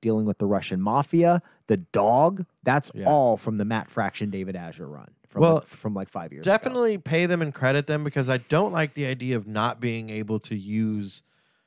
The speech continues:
Speaker 2: you know, cool runs from certain artists and shit, like, in a
Speaker 1: Oh, yeah.
Speaker 2: story. Like, you know what I mean?
Speaker 1: Oh, you
Speaker 2: Like,
Speaker 1: should be able to use that.
Speaker 2: absolutely.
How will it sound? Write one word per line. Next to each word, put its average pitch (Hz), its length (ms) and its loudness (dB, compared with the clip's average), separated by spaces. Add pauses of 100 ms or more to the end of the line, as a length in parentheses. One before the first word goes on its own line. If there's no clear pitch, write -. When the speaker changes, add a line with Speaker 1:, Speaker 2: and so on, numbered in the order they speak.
(140)
Speaker 2:
you 120 140 -6
know, 98 400 -2
cool 139 480 4
runs 151 480 2
from 127 260 -2
certain 131 520 -2
artists 135 580 2
and 117 180 -10
shit, 113 280 -6
like, 117 240 -4
in 120 100 -2
a 285 80 2
Speaker 1:
Oh, 294 40 6
yeah. 247 40 6
Speaker 2:
story. 147 400 4
Like, 120 220 -2
you 165 80 0
know 185 60 4
what 190 60 2
I 180 40 2
mean? 185 160 4
Speaker 1:
Oh, 202 60 10
you 165 80 8
Speaker 2:
Like, 143 100 4
Speaker 1:
should 160 100 4
be 156 140 6
able 185 220 6
to 131 60 4
use 208 220 6
that. 214 60 0
Speaker 2:
absolutely. 160 420 4